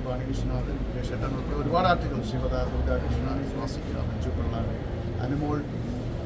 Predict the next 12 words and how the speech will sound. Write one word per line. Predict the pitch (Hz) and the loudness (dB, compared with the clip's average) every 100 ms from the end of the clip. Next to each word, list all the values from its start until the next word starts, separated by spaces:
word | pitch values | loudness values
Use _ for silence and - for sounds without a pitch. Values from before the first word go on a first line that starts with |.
| 120 | -2
ആ, | 127 127 127 139 | -2 0 -2 -2
അങ്ങനെ | 143 175 180 | 0 2 2
ഒരുപാട്, | 160 175 180 | 2 2 2
ഒരു | 185 170 | 2 0
വലിയ | 160 160 196 190 | 2 2 2 4
താരനിര | 151 156 165 165 156 | 4 4 2 2 2
തന്നെ | 151 147 - 135 | 2 0 0 -2
ഈ | 131 | 0
സിനിമയിൽ | 131 127 127 - - | 0 0 -2 -2 0
ഉണ്ടായിരുന്നു. | 123 110 - 117 | 0 0 0 0
അപ്പോൾ | 117 | 0
ഇതിൻ്റെ | 123 120 131 | 0 0 0